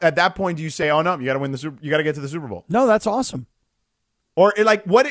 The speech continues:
Speaker 1: what is a, what is a successful season, like, that you will say they're good?
Speaker 2: Winning the Super Bowl.
Speaker 1: Okay, <laughs> that's it. That's the only scenario?
Speaker 2: Well, you see, George, I want the Chargers to do really, really well and then break your heart at the end,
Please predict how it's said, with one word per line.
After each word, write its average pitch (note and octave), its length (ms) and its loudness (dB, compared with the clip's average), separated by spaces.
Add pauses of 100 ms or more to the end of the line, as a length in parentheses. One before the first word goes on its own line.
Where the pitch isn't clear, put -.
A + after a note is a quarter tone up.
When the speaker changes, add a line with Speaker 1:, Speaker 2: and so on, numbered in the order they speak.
Speaker 1:
what A3+ 160 2
is C4 120 -4
a, A3+ 180 2
what A3 200 -2
is A#3+ 80 -6
a B3 100 -2
successful A#3+ 580 -4
season, B3+ 480 -10
like, C#3+ 200 -6
that D#3+ 140 -6
you F#3 100 -8
will G#3+ 140 -2
say G3+ 240 -2
they're F3 160 -4
good? D#3 360 -2 (500)
Speaker 2:
Winning E3 240 0
the D3+ 60 -2
Super D#3+ 240 -2
Bowl. F#3 220 -4 (500)
Speaker 1:
Okay, F#3 300 4
<laughs> - 60 -10
that's - 240 0
it. A3+ 160 0
That's E3 160 -4
the F3+ 240 -2
only A#3+ 260 -4
scenario? C#4+ 640 -4 (680)
Speaker 2:
Well, A3+ 120 4
you A#3 60 2
see, B3 180 -4
George, A3 360 2
I A3+ 180 0
want G#3+ 420 0 (640)
the D#3 120 -4
Chargers E3 580 0
to - 80 -4
do D#3+ 140 2
really, D#3+ 360 0
really F3+ 260 0
well E3+ 320 0 (1000)
and G3+ 140 2
then G#3 120 2
break G3 300 2
your F3+ 140 2
heart G3 200 4
at E3+ 100 -2
the G3+ 120 0
end, - 280 -2